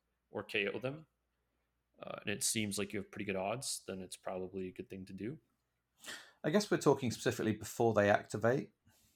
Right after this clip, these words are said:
Speaker 2: because if a character's activated and ended on a
Speaker 1: Yes.
Speaker 2: bunch of power, then I'm not fussed. Um, I'll think, I'll cross that bridge when we get round to next round, and,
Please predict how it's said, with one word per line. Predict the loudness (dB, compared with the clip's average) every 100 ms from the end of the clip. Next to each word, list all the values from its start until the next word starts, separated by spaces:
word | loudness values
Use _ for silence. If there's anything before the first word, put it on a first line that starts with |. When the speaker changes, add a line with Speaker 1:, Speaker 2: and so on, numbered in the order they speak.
| _
Speaker 2:
because | -4 4 4 2 -4 -4
if | -4 -2
a | 4
character's | 6 6 8
activated | 6 6 0 0 0 0
and | 2
ended | 4 2
on | 0
a |
Speaker 1:
Yes. | 0
Speaker 2:
bunch | -2 -2
of | -2
power, | 2 2 0 -2 -14 -2
then | 4 4
I'm | 4
not | 0 -2
fussed. | -2 -4 -4 -10 -14 _ _ -20 -20 -10
Um, | -2 2 2 2 -2 -8 _ _ 6
I'll | 8 8 4 -4
think, | 4 4 6
I'll | 4
cross | 6 6
that | 8 6 6 -8 -16 -16 -4
bridge | 4 4 4
when | 0 0 0
we | -2
get | 0 0
round | 0 -2
to | -4
next | -6 -2
round, | -2 -2
and, | -6 -8 -8 -10